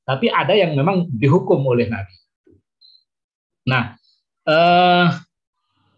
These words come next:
itu kekerasan seksual dalam bentuk, eh,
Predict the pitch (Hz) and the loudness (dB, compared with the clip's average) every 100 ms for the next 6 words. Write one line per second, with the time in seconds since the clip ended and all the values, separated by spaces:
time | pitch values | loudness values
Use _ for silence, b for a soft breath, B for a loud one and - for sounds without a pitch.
0 | _ _ _ _ _ _ _ _ 156 170 | _ _ _ _ _ _ _ _ -6 -2
1 | 247 254 208 - - _ _ _ _ - | -2 0 0 -4 -12 _ _ _ _ -2
2 | 175 175 175 170 165 147 180 202 160 151 | 0 -2 -2 -2 -2 -2 2 2 4 2
3 | 143 139 139 190 170 147 143 143 139 135 | 2 0 2 2 2 2 2 4 4 2
4 | 135 | 2